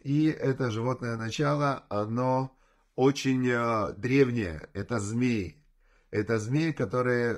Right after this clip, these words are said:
Всевышний змей это создал до человека, получается. Ещё не было человека, а змей это уже был. И потом, получается,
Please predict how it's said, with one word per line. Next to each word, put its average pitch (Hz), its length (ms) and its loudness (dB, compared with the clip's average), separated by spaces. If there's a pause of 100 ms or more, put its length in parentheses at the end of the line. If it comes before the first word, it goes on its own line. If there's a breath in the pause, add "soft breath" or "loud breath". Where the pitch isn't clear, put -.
(120)
Всевышний 139 480 0
змей 123 280 2
это 139 200 -2
создал 113 400 -2
до 135 220 4
человека, 117 580 -2
получается. 73 720 -10 (400 soft breath)
Ещё 117 240 -4
не 139 100 2
было 143 240 2
человека, 127 480 -2
а 101 40 0
змей 127 220 -2
это 110 160 -4
уже 95 200 0
был. 139 400 0 (160)
И 113 140 -4
потом, 156 400 -2
получается, 127 1200 0